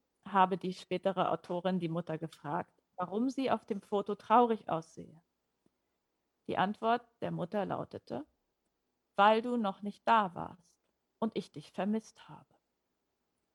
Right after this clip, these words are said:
Wie kann man etwas vermissen, das noch gar nicht da ist?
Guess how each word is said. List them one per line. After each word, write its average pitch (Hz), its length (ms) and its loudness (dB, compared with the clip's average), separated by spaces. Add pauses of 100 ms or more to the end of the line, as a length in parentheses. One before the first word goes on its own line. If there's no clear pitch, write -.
(720)
Wie 277 80 -4
kann 339 180 2
man 254 140 6
etwas 190 300 2
vermissen, 185 400 0
das 156 140 -2
noch - 160 -8
gar 151 120 -4
nicht 185 200 -8
da 156 180 -2
ist? - 280 -18